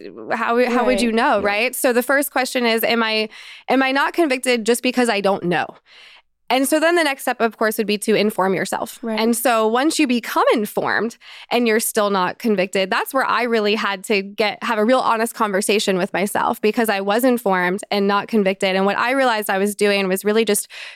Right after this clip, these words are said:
Speaker 1: trying to rationalize it or justify it or make it fit because I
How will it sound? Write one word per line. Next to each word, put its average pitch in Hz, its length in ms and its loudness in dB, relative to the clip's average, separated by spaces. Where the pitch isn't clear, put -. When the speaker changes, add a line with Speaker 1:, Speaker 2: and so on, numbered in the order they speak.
Speaker 1:
trying 214 220 0
to 202 60 0
rationalize 226 640 2
it 269 240 2
or 214 100 2
justify 220 520 0
it 269 80 -2
or 226 140 4
make 226 180 2
it 208 120 -4
fit - 460 -4
because 226 420 0
I 214 220 -2